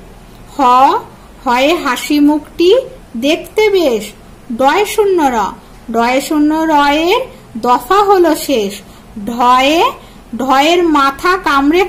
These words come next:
খায়। অন্তস্ত, অন্তস্তয় দেখো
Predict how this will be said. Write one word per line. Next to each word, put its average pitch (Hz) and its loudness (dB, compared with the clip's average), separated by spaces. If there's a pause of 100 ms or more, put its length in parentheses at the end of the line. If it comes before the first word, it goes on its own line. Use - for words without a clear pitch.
খায়। 226 -2 (600)
অন্তস্ত, 370 -2 (640)
অন্তস্তয় 311 -2
দেখো 277 0